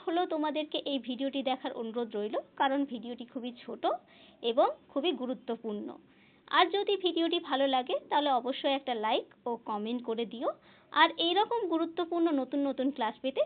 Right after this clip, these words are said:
চ্যানেলটা অবশ্যই সাবস্ক্রাইব করে রেখো। চলো তাহলে দেরি না করে ক্লাসটি শুরু করা যাক। আজকের প্রথম প্রশ্ন,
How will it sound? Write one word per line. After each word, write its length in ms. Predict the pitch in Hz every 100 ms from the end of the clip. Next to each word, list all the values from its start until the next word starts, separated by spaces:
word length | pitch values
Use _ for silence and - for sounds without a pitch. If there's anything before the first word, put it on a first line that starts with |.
| 605
চ্যানেলটা 380 | 277 240 233 -
অবশ্যই 400 | 240 233 415 523
সাবস্ক্রাইব 400 | 277 - - 226 -
করে 180 | 214 214
রেখো। 360 | 220 - 311 - - - - -
চলো 240 | 330 403 480
তাহলে 360 | 508 - 539
দেরি 240 | 427 285 285
না 160 | 285
করে 240 | 269 254 381 - -
ক্লাসটি 380 | 254 233 - 330 - - -
শুরু 160 | 247
করা 260 | 233 214 233
যাক। 320 | - - - _ - - - _ _
আজকের 400 | - 294 302 285
প্রথম 320 | 233 240 240 440 -
প্রশ্ন, 420 | 233 220 220